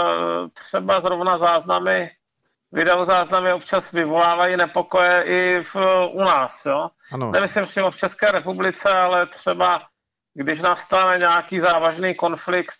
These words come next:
Speaker 1: eh, v tureckém Kurdistánu, tak je to, eh, skoro recept na to, aby se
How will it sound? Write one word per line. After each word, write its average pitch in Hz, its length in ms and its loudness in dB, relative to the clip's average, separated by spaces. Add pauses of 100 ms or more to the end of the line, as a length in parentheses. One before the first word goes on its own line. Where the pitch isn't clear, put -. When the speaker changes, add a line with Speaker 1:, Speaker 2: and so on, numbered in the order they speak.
Speaker 1:
eh, 170 40 2 (500)
v - 180 -20
tureckém 165 540 0
Kurdistánu, 143 1000 -2 (800)
tak - 220 -2
je 165 100 0
to, 180 460 0
eh, 165 120 4 (160)
skoro - 560 0
recept 185 460 -2
na 160 200 2
to, 170 220 0
aby 160 300 -2
se 180 320 0